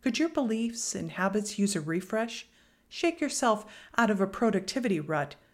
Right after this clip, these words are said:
through creative thinking and staying adaptable. Failures are gonna happen,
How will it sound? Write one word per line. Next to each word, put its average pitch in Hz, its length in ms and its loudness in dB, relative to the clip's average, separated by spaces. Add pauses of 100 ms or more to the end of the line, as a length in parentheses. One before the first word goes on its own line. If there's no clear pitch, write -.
(120)
through 202 220 0
creative 208 500 4
thinking 185 520 -4 (360)
and 180 160 -2
staying 160 340 -4
adaptable. 147 640 -10 (1080)
Failures 262 600 0 (340)
are 226 120 -2
gonna 226 240 0
happen, 196 420 -4